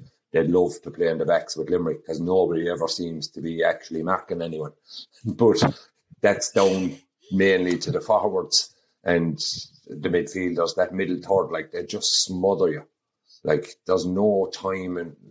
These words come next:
on the ball. Same the All-Ireland final last year against Waterford.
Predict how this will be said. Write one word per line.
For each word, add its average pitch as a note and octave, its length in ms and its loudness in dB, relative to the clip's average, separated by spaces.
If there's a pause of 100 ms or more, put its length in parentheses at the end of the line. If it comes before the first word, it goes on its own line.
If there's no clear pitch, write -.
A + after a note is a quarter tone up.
(120)
on F2 160 -2
the E2 80 0
ball. F2+ 500 2 (200)
Same G#2 380 2
the F#2+ 80 0
All-Ireland F#2+ 420 2
final F#2+ 260 -4
last F#2 320 -4
year F2+ 220 0
against F2 240 -6
Waterford. F2+ 500 0